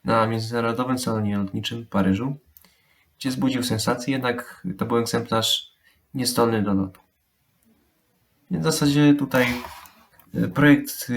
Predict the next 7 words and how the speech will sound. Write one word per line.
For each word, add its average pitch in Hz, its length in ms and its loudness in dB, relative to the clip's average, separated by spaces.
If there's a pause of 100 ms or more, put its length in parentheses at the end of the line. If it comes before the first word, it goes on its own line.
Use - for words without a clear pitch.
Wilka 113 300 -2
nie 110 120 -2
wypalił. 95 420 -6 (1200)
I 135 240 0 (960)
rozpoczęto 135 720 2
próby 120 520 0
z - 440 -4